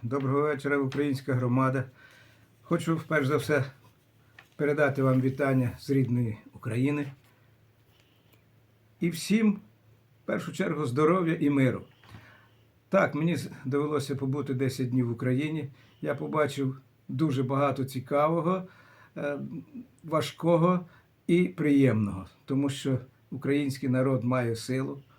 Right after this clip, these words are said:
має волю, має бажання до перемоги. І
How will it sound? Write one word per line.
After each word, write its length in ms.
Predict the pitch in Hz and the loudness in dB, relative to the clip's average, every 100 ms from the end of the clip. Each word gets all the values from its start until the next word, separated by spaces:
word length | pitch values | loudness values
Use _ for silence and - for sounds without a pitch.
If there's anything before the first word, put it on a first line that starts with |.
| - | -4
має 280 | 131 127 120 | 0 0 0
волю, 420 | 110 139 143 131 - _ _ | 0 0 0 -4 -10 _ _
має 280 | - 131 127 | -4 0 0
бажання 580 | 117 120 131 143 139 123 - _ - _ _ _ _ _ _ _ _ _ - | 0 0 2 2 2 0 -4 _ -20 _ _ _ _ _ _ _ _ _ -10
до 140 | - | -6
перемоги. 680 | 139 131 127 143 156 156 - - - _ - | -2 2 2 2 2 0 -4 -8 -20 _ -4
І 260 | 143 139 | -2 -2